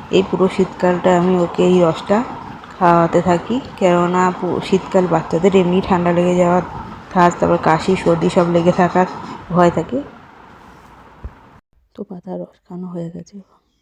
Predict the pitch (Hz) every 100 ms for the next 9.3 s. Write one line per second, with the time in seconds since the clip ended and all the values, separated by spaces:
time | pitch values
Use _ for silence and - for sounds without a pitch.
0 | _ - 170 165 _ 170 170 180 185 175
1 | - 190 170 175 156 160 170 165 170 170
2 | 165 165 175 170 175 180 190 160 156 151
3 | 160 165 160 160 _ 160 170 175 175 -
4 | _ - 214 _ _ _ _ _ _ 175
5 | 165 165 - _ _ - 170 180 - _
6 | 165 165 160 - _ _ _ _ _ _
7 | _ 180 175 170 170 170 175 170 165 160
8 | 165 160 156 165 165 151 - 170 180 175
9 | 156 165